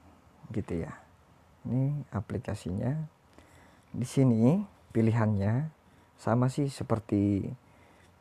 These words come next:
eh, aplikasi-aplikasi penambah, eh, sub-, sub-, subscriber yang lain.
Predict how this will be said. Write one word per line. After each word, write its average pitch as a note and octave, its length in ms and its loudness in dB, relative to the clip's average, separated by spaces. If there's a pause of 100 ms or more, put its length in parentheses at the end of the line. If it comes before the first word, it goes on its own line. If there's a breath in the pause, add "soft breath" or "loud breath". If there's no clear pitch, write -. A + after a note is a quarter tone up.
eh, G2+ 320 -2
aplikasi-aplikasi G2+ 1160 0
penambah, G2+ 560 2 (840 soft breath)
eh, G2+ 580 -8 (680)
sub-, - 260 -8 (540)
sub-, F#2+ 240 -2 (260)
subscriber G#2+ 840 4
yang F#2+ 320 2
lain. F#2 400 0